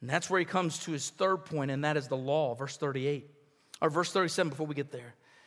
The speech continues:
He says, "This is the Moses who said to the children of Israel, 'The Lord your God will raise up for you a prophet like me from your brethren. Him you shall hear.'"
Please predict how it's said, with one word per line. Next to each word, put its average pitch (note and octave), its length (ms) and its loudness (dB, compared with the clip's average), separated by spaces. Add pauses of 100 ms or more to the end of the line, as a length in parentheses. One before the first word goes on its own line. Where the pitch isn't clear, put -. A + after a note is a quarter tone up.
(180)
He E3 80 -4
says, D3+ 240 0
"This G3+ 200 4
is F#3+ 120 -6
the E3+ 240 2
Moses D#3 580 0 (540)
who D#3 100 -4
said F3 220 2
to E3 40 -4
the D#3+ 60 -2
children E3+ 240 2
of D#3 60 2
Israel, D3 200 2
'The C3 80 -2
Lord D#3 340 2
your F3+ 80 0
God D3 280 4
will B2+ 100 -2
raise C#3+ 340 2
up D#3 120 2
for D3 80 -8
you C3+ 100 -2
a B2+ 40 -4
prophet D3+ 420 -2
like C3+ 180 -4
me C3+ 340 -2
from C#3 220 -4
your C3 100 -2
brethren. B2 440 -2 (460)
Him D3+ 260 0
you C3+ 80 0
shall B2+ 200 -6
hear.'" A#2+ 360 -8